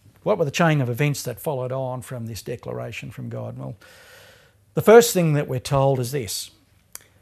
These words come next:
and it's in verse fourteen of chapter eleven. It says, "The Lord raised up against Solomon an adversary, Hadad the Edomite." Now, Hadad was a boy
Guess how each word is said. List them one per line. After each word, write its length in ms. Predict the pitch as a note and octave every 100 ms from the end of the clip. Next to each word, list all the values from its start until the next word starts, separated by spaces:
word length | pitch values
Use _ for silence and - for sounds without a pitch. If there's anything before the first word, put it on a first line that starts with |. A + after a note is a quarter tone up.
| _
and 120 | C#3+ B2+
it's 160 | -
in 140 | D#3 C#3+
verse 220 | F#3 G3+
fourteen 460 | F3 D#3+ E3+ C#3+
of 280 | A#2+ A#2+ A2 -
chapter 320 | - - A#2
eleven. 300 | A2+ A#2+ D#3
It 100 | C3+
says, 480 | C#3+ C#3 A#2 - - _ -
"The 100 | C#3
Lord 260 | F3 F#3
raised 340 | F3+ F#3+ D#3+ F#3
up 160 | D#3
against 340 | D3 C#3+ C3+ -
Solomon 340 | F3 D#3 A#2+
an 120 | A#2+ -
adversary, 760 | D#3+ C#3+ A#2 - A#2 G2+ G2 - _ _ _ - -
Hadad 500 | F3+ D#3+ C3 G2 - _ -
the 220 | B2 C#3
Edomite." 440 | C#3+ C#3 G#2+ G2+ - _ _ - - - _ _ _
Now, 120 | - C#3
Hadad 420 | A#3 F#3+ D3 C3
was 340 | C3 A#2 - -
a 80 |
boy 400 | A2 F#3+ D#3 A2